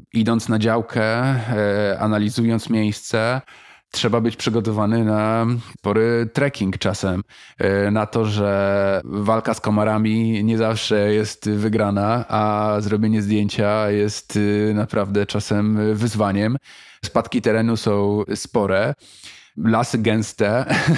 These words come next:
To badanie i przebywanie na miejscu jest, jest, e, kluczowe i tego się nauczyłem, że to miejsce trzeba doświadczyć, że trzeba być. Nieraz, y, przy kilku projektach z-, zdarzało mi się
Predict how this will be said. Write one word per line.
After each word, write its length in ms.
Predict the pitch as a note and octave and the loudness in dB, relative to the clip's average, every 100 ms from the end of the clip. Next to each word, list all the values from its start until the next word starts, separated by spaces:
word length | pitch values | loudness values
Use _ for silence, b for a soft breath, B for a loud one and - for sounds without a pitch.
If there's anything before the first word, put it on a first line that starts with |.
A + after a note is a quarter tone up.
| D#3+ C#3+ C#3 B B B B D#3+ - | 2 0 -2 B B B B -8 0
To 120 | B2 | 2
badanie 420 | A#2+ B2 D3+ C#3+ | 2 2 2 2
i 40 | |
przebywanie 440 | A#2+ A#2+ A2+ C#3 C3+ | 0 0 2 2 2
na 80 | A#2+ | 2
miejscu 380 | B2+ D3 - | 0 0 0
jest, 360 | C3+ B2 - - | 0 0 -4 -2
jest, 360 | B2+ A#2+ - A#2+ | 0 0 -2 -2
e, 240 | A#2+ A#2+ | 0 0
kluczowe 600 | A#2 B2+ - C#3 F#2+ - G#2 | 0 0 2 0 0 -4 -4
i 100 | A2 | -2
tego 180 | C3 C3+ | 0 2
się 120 | B2+ | 2
nauczyłem, 540 | A2+ A2+ B2+ G2+ F2+ | 0 2 2 2 0
że 420 | G2 G#2+ G#2+ A2 G#2+ | 0 2 2 0 0
to 100 | A2 | 0
miejsce 340 | A#2+ A#2+ A2+ | 0 0 -2
trzeba 320 | G#2 G#2 G2 | -2 -2 -2
doświadczyć, 640 | G2 F#2+ G#2+ G2 - - - | -2 -2 -2 -4 -6 -8 -4
że 180 | G#2+ G2 | -2 -2
trzeba 300 | - G#2 G2 | -2 0 0
być. 360 | B2+ C3+ - B B B B B2+ | 0 -2 -8 B B B B -2
Nieraz, 800 | B2 C3+ D3+ B2+ G2+ A2+ - - | 0 2 2 2 0 -2 -4 -4
y, 380 | A2 G#2+ A2 G#2+ | 0 0 0 -2
przy 120 | - | -4
kilku 300 | - C3 A2+ | -2 -2 -2
projektach 800 | G2+ G#2+ G#2+ - G#2+ G#2+ G#2 A2 | 0 0 0 -2 0 0 0 -4
z-, 140 | G2+ G2 G#2 A2 G#2+ G#2+ F#2 D2 | -4 -4 -2 -2 -2 -4 -4 -4
zdarzało 460 | A2+ A#2 B2 C3 | 0 2 2 2
mi 100 | B2+ | 0
się 240 | A#2 A#2+ | 0 0